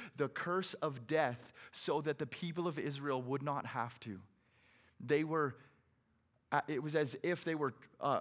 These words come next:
putting the sin of the nation and the sin of the people upon this animal, and it was bearing the sin unto death. But the problem with the sacrificial system was you had to kill animal after animal and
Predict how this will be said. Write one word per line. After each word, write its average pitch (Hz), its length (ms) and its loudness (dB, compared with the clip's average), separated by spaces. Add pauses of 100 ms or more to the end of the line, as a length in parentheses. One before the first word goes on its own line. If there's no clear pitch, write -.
(220)
putting 190 460 4
the 160 100 0
sin 185 540 2
of 156 180 2
the 151 80 0
nation 143 480 0
and 143 160 0
the 131 40 2
sin 175 220 -2
of 160 60 -4
the 147 100 -2
people 165 360 -2
upon 175 480 4
this 185 200 2
animal, 151 440 -2
and 147 120 0
it 170 100 0
was 147 160 -2
bearing 175 680 2
the 156 80 -2
sin 160 480 -2
unto 160 300 -2
death. 127 480 0 (240)
But 160 160 -2
the 151 60 2
problem 180 580 2
with 180 100 0
the 165 80 -2
sacrificial 165 640 0
system 165 440 -4
was 156 200 -2
you 160 80 -4
had 170 240 4
to 170 80 2
kill 156 340 2 (260)
animal 175 540 2
after 139 400 2
animal 151 440 2
and 135 200 0